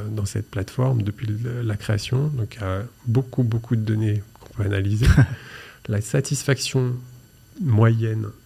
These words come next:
Speaker 1: des locataires après une intervention, bah, tu penses que ça serait combien ? Sur cinq, c'est une note de zéro à cinq.
Speaker 2: Euh,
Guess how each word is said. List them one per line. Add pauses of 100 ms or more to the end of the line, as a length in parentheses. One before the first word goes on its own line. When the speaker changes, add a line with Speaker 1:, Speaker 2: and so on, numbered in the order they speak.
(140)
Speaker 1:
des
locataires (360)
après
une
intervention, (380)
bah, (240)
tu
penses
que
ça
serait
combien ? (220)
Sur
cinq,
c'est
une
note
de
zéro
à
cinq. (1500)
Speaker 2:
Euh,